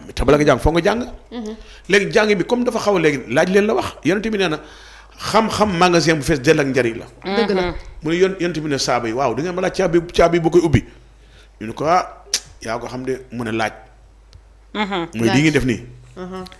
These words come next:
Speaker 1: Bi maanaa xam-xam magasin la, mais
Speaker 2: Mhm.
Speaker 1: caabi ko ubbi mooy laaj.
Speaker 2: Mhm.
Speaker 1: "Fas'alu an ahli zikri."
Speaker 2: Mhm.
Speaker 1: In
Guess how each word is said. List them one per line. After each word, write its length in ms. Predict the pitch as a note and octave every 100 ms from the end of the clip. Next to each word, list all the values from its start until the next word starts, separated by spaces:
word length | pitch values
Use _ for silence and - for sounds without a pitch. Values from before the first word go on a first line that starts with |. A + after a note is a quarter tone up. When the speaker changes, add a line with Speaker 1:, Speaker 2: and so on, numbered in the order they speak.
| - - - _ -
Speaker 1:
Bi 80 | A#2+
maanaa 340 | D#3 E3 G#3+ - - -
xam-xam 520 | - E3 F#3 - F#3 D#3
magasin 380 | D#3+ C#3+ B2 A#2+
la, 120 | - - -
mais 120 | A#2+ B2+
Speaker 2:
Mhm. 60 |
Speaker 1:
caabi 240 | F3 E3+ E3
ko 120 | G3+
ubbi 120 | D3+
mooy 200 | D3 B2
laaj. 220 | A#2 A#2+ - - - -
Speaker 2:
Mhm. 320 | B3 G#3 G#3
Speaker 1:
"Fas'alu 760 | G#3 - E3 D#3+ - C#3+ C#3+ C3+
an 120 | C3+ B2+ B2+
ahli 220 | B2+ C3+
zikri." 360 | - C3+ - - - - -
Speaker 2:
Mhm. 240 | G3 F#3 F3+ - - - -
Speaker 1:
In 200 | D3+